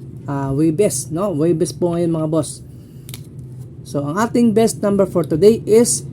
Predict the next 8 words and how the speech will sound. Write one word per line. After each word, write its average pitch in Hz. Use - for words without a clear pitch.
nuebe 185
mga 147
boss, 143
ha, 175
nuebe. 151
Okay, 135
so -
nine. 147